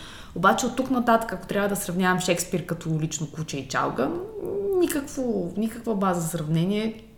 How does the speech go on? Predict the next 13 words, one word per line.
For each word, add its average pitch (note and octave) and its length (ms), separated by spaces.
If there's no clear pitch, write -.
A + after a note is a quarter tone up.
Филма G3+ 560
Шекспир E3+ 520
като E3+ 200
улично E3+ 340
куче E3 360
е C3 220
топ, - 320
може F3+ 300
да E3+ 80
излезе E3+ 360
навънка F3 460
в D3 140
чужбина, F3+ 520